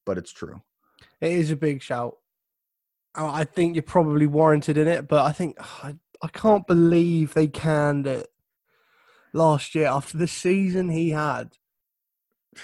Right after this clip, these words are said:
Speaker 1: Fifty-four goals.
Speaker 2: So, hang on, if he's got ten goals in five games, what's he on course to score this year then?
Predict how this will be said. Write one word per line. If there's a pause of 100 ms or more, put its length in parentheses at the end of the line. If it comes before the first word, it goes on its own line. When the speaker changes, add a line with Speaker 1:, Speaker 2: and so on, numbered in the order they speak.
(300)
Speaker 1:
Fifty-four
goals. (1000)
Speaker 2:
So, (280)
hang
on,
if
he's
got
ten
goals
in
five
games, (680)
what's
he
on
course
to
score
this
year
then?